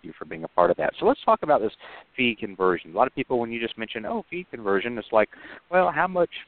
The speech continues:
feed, uh, do my chickens consume to, based on, you know, they'll base it on maybe weight if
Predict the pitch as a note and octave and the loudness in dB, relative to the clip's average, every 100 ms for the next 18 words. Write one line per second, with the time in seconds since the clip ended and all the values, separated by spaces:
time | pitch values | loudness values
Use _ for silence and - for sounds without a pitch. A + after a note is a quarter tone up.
0 | - D#3+ E3 D#3+ D#3+ D#3 - _ _ _ | -10 -6 -4 -4 -4 -4 -4 _ _ _
1 | C3 C3 B2+ C3+ C3 C3 - C#3+ C3 - | 4 6 4 2 -4 -8 -10 -14 -18 -20
2 | B2+ - C3 B2+ B2 - A#2 A2+ A2 A2 | -20 -14 -10 -10 -12 -10 -6 -4 -2 -4
3 | G#2+ - A2 - A#2 A2+ A2 G#2+ G#2+ G#2 | -4 -2 -2 -2 -2 -2 -2 -12 -10 -6
4 | G2 G2+ - _ _ _ G#2 G2+ - A2 | -2 -2 -2 _ _ _ -2 -2 0 4
5 | G2+ G2+ G2 - - - _ F#2+ F#2+ F2+ | 6 6 2 -6 -20 -20 _ -6 -4 -4
6 | F#2+ F2 D#2+ E2+ G2+ B2+ | -6 -4 2 4 4 2